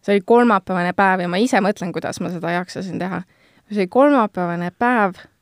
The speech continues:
ja esimene tund oli meil kehaline kasvatus, millest ma ära sain. Nii et ma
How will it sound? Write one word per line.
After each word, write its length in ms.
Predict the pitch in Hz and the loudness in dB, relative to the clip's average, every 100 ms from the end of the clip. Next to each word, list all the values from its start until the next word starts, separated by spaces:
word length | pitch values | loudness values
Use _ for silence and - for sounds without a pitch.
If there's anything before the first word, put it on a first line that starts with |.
| _ _ _ - | _ _ _ -6
ja 720 | 190 180 170 170 165 160 - _ - | -2 0 0 0 -2 -2 -6 _ -2
esimene 460 | 240 233 185 170 | -2 0 0 -2
tund 440 | - 226 220 180 170 | 0 2 2 0 -2
oli 140 | 175 | -4
meil 160 | 180 - | -4 -4
kehaline 380 | 214 226 185 180 | -2 -2 -2 -2
kasvatus, 540 | 196 233 208 - - | 0 0 -2 -8 -10
millest 300 | 175 175 - | -8 -8 -8
ma 100 | 180 226 | -2 0
ära 200 | 277 208 | 2 0
sain. 380 | 170 160 180 - _ _ _ _ _ _ _ _ _ - | -4 -4 -6 -10 _ _ _ _ _ _ _ _ _ -6
Nii 100 | 196 | -2
et 140 | 185 - | -2 0
ma 220 | 185 | -2